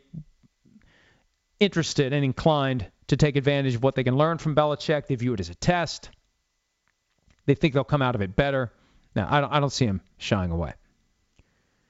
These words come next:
P F T P M Posse, is there another potential avenue to overturn a B S suspension like Tom Brady and Ezekiel Elliott? They both failed in court. Is there a different legal argument to try in the future?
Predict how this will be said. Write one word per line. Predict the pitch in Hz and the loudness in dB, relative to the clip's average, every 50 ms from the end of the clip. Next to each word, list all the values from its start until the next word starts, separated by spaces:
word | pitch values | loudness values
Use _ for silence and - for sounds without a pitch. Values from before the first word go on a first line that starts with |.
| _ _ _ _ _ _ _ _ _ _ _ _ _ _ _ _ _ _ _ _ _ _ _ - - | _ _ _ _ _ _ _ _ _ _ _ _ _ _ _ _ _ _ _ _ _ _ _ -4 2
P | - 175 175 | 2 2 2
F | - | 2
T | - 175 160 | 0 -2 0
P | - 170 160 | 0 0 -2
M | 147 131 | 0 0
Posse, | 143 156 156 156 147 - - 151 | 0 2 2 0 0 0 -2 -2
is | 135 | 0
there | 127 147 143 | 0 0 0
another | 143 151 156 160 | 0 2 0 0
potential | - - 160 151 131 143 143 | 0 0 -2 0 0 0 0
avenue | 139 139 139 135 139 131 | 0 -2 -2 -2 -2 0
to | 135 135 | 0 0
overturn | - 170 143 147 139 - - 151 143 139 | 0 -2 0 0 -2 0 0 0 0 0
a | 120 143 135 123 | 0 -2 -2 -2
B | 110 - 160 180 180 170 | -2 0 0 0 2 0
S | 160 - | -2 -4
suspension | - - 151 - - - 165 151 147 - - 139 | -4 -4 -4 -4 -2 0 0 0 0 0 -2 0
like | 131 131 120 - | 0 0 -2 -2
Tom | - 156 151 143 139 131 | -2 -2 -2 -2 -2 0
Brady | 139 139 135 135 135 135 135 - | 0 0 0 0 -2 -2 -4 -6
and | - 135 135 131 131 127 | -4 -2 -2 -2 -2 -2
Ezekiel | 107 139 127 104 120 139 135 - 131 123 117 90 | -2 -4 -4 -2 -2 -2 -2 0 0 0 0 0
Elliott? | 143 139 135 131 123 | 0 0 0 0 -2
They | 131 | 0
both | 120 135 131 123 - | 0 0 0 -2 0
failed | - 139 127 123 | 0 0 0 0
in | 123 113 | -4 -8
court. | - - - - 160 147 143 - | -8 -4 2 2 2 2 2 -2
Is | - 147 113 | -6 -6 0
there | 117 135 131 | 0 0 0
a | 123 | 0
different | 110 - 190 190 - 190 143 123 | 0 0 0 0 0 -2 -2 -2
legal | 160 151 139 135 | 0 0 0 0
argument | 131 143 143 139 135 131 123 - | 0 -2 -2 -2 -4 -6 -8 -8
to | 127 | -8
try | - - 143 135 | -2 0 0 2
in | 127 | 2
the | 117 110 | -2 -2
future? | - - 156 151 123 - - - - | 0 2 0 0 0 -2 -10 -14 -14